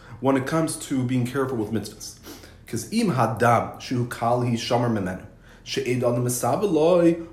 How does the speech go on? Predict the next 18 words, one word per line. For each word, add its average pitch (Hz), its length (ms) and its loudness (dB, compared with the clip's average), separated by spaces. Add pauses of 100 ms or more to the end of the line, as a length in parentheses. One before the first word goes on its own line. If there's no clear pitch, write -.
(360)
chusrik 123 520 -2
lechazkecha 127 1040 0
b'hazarasoi, 123 1120 -2 (240)
kal 120 260 2
v'choim 160 320 2
l'shar 123 360 -2
mitzvahs. - 320 -6
Because - 320 -8
if 226 200 0
blood, 117 400 2
which 127 160 -6
is 151 140 -8
very 247 600 0
easy 170 640 -2 (540)
to 120 520 2 (200)
guard 135 320 6
yourself 101 420 -2
from. 87 220 -6